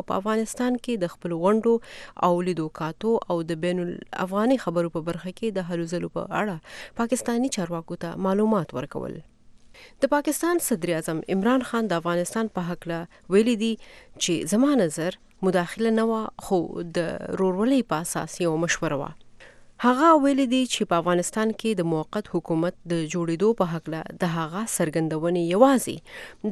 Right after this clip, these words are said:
د رور په توګه مشوره وه او باید د افغانستان په چارو کې مداخله ونه ګڼلی شي. د فرانسې د خبري اژانس په وینا ښاغلي خان دغه څرګندونې د جمعې په ورځ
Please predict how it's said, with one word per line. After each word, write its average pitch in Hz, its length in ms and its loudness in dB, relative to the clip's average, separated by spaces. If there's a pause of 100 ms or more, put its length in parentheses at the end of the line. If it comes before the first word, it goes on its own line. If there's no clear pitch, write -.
د - 720 2
رور 294 220 10 (160)
په - 20 0 (100)
توګه 151 540 -2
مشوره 175 460 0
وه 220 80 0 (400)
او 180 120 4
باید 202 400 -2
د - 320 -2
افغانستان 170 640 -2
په 160 140 -8
چارو 156 320 -8
کې 160 320 -6
مداخله 165 580 -2
ونه 190 320 4
ګڼلی 151 400 4
شي. - 120 -8 (640)
د 175 100 2
فرانسې 262 420 4
د 262 140 4
خبري 208 320 0
اژانس 214 340 0 (140)
په 175 100 0
وینا 170 240 2 (480)
ښاغلي 254 400 6
خان 202 240 0
دغه 190 240 0
څرګندونې 175 1120 -2
د 196 100 2
جمعې 254 200 4 (100)
په 165 80 0
ورځ 170 180 -4